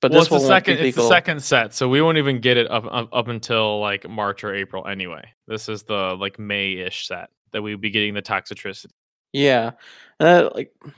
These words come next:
Speaker 1: because you typ-, you typically see electric Pokemon have paralyzed too, which is part of their, mostly their ki-, mechanics with Nuzzle and things like that, but, uh, like I said, it's pretty cool that you got poison in there, so.
Speaker 2: Yeah, and, and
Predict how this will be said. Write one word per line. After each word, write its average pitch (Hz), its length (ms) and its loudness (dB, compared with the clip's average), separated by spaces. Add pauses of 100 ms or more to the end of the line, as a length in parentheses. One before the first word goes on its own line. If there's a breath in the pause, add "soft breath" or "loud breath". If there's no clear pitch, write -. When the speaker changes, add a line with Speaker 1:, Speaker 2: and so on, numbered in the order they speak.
(120)
Speaker 1:
because 170 300 4
you 196 140 4
typ-, 214 220 2
you 165 100 4
typically 175 320 2
see 147 240 0
electric 139 340 -2
Pokemon 127 380 0
have 120 260 -2
paralyzed 110 600 0
too, 113 200 -4
which 117 220 -6
is 165 420 -6 (340)
part 120 220 4
of 117 60 4
their, 117 80 2
mostly 120 320 -2
their 107 100 0
ki-, - 160 -12
mechanics 113 400 -4
with 117 120 -4
Nuzzle 117 360 -2
and 113 120 -6
things 127 180 -6
like - 140 -10
that, - 260 -6
but, - 240 -4 (680 soft breath)
uh, 110 60 2
like 127 120 2
I - 20 -10
said, 123 180 4
it's - 80 -10 (340)
pretty 135 180 2
cool 123 240 -2
that 110 140 -4
you - 60 -8
got - 200 -4
poison 107 300 -6
in 92 80 -12
there, 120 160 -10
so. - 260 -8 (480)
Speaker 2:
Yeah, 139 220 4
and, 135 220 -2
and 165 280 -2